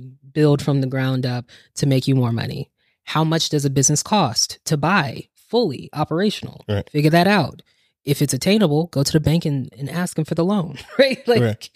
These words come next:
Speaker 1: you wanna make more money, you wanna buy a house, you need to talk to people that can do this and put you in a position to get it done.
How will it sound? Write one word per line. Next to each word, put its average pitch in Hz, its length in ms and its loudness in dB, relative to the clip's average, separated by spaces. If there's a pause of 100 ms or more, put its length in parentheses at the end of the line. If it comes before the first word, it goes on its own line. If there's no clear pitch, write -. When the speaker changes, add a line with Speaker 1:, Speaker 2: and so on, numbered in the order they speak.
(360)
Speaker 1:
you 185 120 2
wanna 202 180 6
make 202 240 4
more 220 140 6
money, 180 240 6
you 180 120 4
wanna 160 180 4
buy 160 220 2
a 180 80 4
house, 147 360 0
you 156 80 -2
need 156 140 0
to 143 60 -8
talk 185 260 -2
to 175 80 -4
people 139 280 -2
that 135 140 -2
can 135 140 -4
do 175 180 0
this 139 260 -2
and 139 120 -6
put 139 180 -2
you 151 60 -2
in 143 40 0
a 139 60 -2
position 135 440 -2
to 135 40 -2
get 135 140 -4
it 139 100 -4
done. 175 260 -4